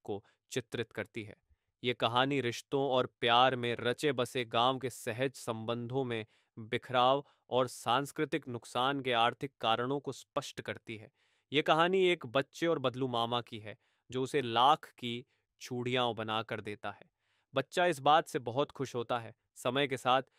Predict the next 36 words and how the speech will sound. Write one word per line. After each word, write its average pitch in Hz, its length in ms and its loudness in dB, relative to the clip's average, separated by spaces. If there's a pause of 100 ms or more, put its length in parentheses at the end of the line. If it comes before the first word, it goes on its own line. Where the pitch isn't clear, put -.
(240)
वह 127 120 -2
बच्चा 135 380 0
बड़ा 123 320 2
होकर 127 380 -2
एक 131 300 -4
बार 127 300 0
फिर 110 220 -4 (340)
गांव 123 400 4
आता 120 300 2
है 127 140 -2
और 127 140 0
बदलू 120 320 -4
से 139 120 -6
मिलकर 123 340 -2
औपचारिक 147 840 0 (360)
बातचीत 120 720 2
करता 101 340 -6
है। 104 160 -18 (340)
उसे 156 180 0
पता 190 220 4
चलता 214 320 2
है 220 160 4
कि 226 100 0
गांव 160 320 6
में 190 160 0
लाख 139 440 4
की 190 180 -8
चूड़ियां 147 600 -2
बनाने 120 400 0
का 117 120 -4
काम 143 380 2 (320)
लगभग 143 440 2 (240)
खत्म 147 440 -2
हो 113 100 -2
रहा 98 260 -4
है। - 140 -16